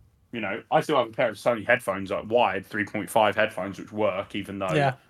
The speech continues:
Speaker 1: you know, Bluetooth headphones, the, uh, Sony have always made incredible products. I just think that, um, it's, yeah, right now it's, uh, do we,
Speaker 2: Price-wise,
Speaker 1: do
Speaker 2: it is expensive with how the li-, cost of living and everything. I
Speaker 1: Oh, no,
Speaker 2: completely
Speaker 1: no,
Speaker 2: agree
Speaker 1: yeah,
Speaker 2: with you.
Speaker 1: exactly.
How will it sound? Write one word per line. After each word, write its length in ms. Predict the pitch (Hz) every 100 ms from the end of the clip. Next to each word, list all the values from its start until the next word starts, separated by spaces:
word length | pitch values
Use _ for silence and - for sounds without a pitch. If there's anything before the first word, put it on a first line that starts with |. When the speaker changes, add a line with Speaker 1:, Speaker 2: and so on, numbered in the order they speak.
| _ _
Speaker 1:
you 80 | 113
know, 200 | 92 92 87
Bluetooth 360 | 120 113 113
headphones, 560 | 104 101 110 101 104 95
the, 380 | 101 95 95 92
uh, 120 | 117 110 -
Sony 400 | - - 151 131
have 120 | 117 120
always 220 | 120 107
made 220 | 110 104
incredible 360 | 98 107 95 92
products. 380 | 104 95 - - - -
I 80 | 110
just 160 | 110 -
think 200 | 107 104
that, 260 | 98 92 - _ -
um, 460 | 98 98 98 95 - _ _ _ _ _ _ _ _ _ _ _ _ _ _ _ -
it's, 520 | 110 92 - - - _ _ _ _ _ _ _ -
yeah, 200 | 104 98
right 260 | 92 107 104
now 280 | 107 98 98
it's, 300 | - - - _ 151
uh, 40 |
do 0 |
we, 60 | 202
Speaker 2:
Price-wise, 480 | 180 170 147 139
Speaker 1:
do 60 | 151
Speaker 2:
it 60 | 165
is 160 | 156
expensive 640 | 156 - 175 160 139 117
with 280 | 131 123 -
how 240 | 139 131 131
the 120 | 123
li-, 160 | 139
cost 280 | 131 139 127
of 100 | 131
living 200 | 131 127
and 100 | 120
everything. 240 | 117 123 113
I 60 | 131 139
Speaker 1:
Oh, 80 |
no, 100 | 135
Speaker 2:
completely 200 | 147 135
Speaker 1:
no, 180 | 131 123
Speaker 2:
agree 140 | 113 117
Speaker 1:
yeah, 80 |
Speaker 2:
with 80 | 110
you. 60 | 110
Speaker 1:
exactly. 340 | 113 95 107